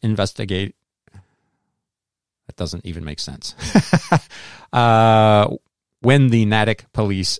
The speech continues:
investigated eBay's connection to the harassment campaign. Harville, authorities say, flew from California to Boston, intending to place the victims under surveillance. He purchased tools to break into the victim's garage and attempted to install a G P S tracking device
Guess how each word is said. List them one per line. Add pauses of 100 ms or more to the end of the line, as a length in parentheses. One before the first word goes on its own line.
investigated
eBay's
connection
to
the
harassment
campaign. (400)
Harville,
authorities
say,
flew
from
California
to
Boston,
intending
to
place
the
victims
under
surveillance. (320)
He
purchased
tools
to
break
into
the
victim's
garage
and
attempted
to
install
a
G
P
S
tracking
device